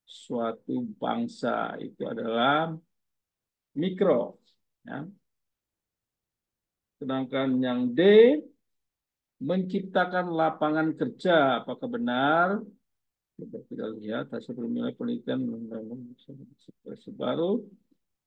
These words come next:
jasa dinamis, bahkan lulusan menciptakan,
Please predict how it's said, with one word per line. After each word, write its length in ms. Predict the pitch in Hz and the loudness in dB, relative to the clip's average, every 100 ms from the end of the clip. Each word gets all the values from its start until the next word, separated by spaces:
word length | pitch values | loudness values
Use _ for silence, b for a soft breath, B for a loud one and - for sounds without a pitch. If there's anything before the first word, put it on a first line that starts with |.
| - | -20
jasa 240 | - - 120 117 113 120 | -18 -12 -10 -10 -12 -14
dinamis, 560 | 127 135 113 147 - - - | -14 -8 -4 -2 -4 -12 -16
bahkan 480 | - - 151 175 233 - - - | -16 -6 -4 -2 -4 -8 -18 -14
lulusan 400 | - - 123 120 | -14 -10 -8 -8
menciptakan, 640 | - - - - 135 190 | -8 -12 -14 -8 -6 -6